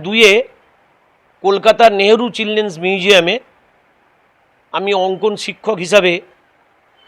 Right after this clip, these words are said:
জয়েন করি। নেহেরু চিলড্রেন্স মিউজিয়ামে প্রতি শনিবার আমি নিয়মিত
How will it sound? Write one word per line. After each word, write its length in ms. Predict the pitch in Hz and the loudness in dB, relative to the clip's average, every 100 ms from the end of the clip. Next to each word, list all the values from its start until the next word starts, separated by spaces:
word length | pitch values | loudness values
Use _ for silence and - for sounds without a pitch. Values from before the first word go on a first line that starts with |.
| _ _ _ _ _ _ _ _ _ _ | _ _ _ _ _ _ _ _ _ _
জয়েন 260 | 151 175 175 | 2 2 2
করি। 220 | 147 120 - _ _ _ _ _ _ _ _ | -6 -10 -18 _ _ _ _ _ _ _ _
নেহেরু 240 | 147 185 190 | -4 -2 -4
চিলড্রেন্স 340 | 190 190 202 | -6 -4 -4
মিউজিয়ামে 500 | 165 190 185 202 202 202 190 _ _ _ _ _ _ _ _ _ _ _ _ | -4 -6 0 0 0 -4 -8 _ _ _ _ _ _ _ _ _ _ _ _
প্রতি 280 | 202 196 233 226 220 _ _ _ | -4 -2 -2 -4 -8 _ _ _
শনিবার 500 | - 190 208 226 202 202 - _ _ _ _ _ _ _ _ _ _ _ _ _ _ _ _ | -6 -2 0 6 6 6 -4 _ _ _ _ _ _ _ _ _ _ _ _ _ _ _ _
আমি 160 | 175 196 | -6 -4
নিয়মিত 440 | 190 202 208 202 | 0 0 -2 2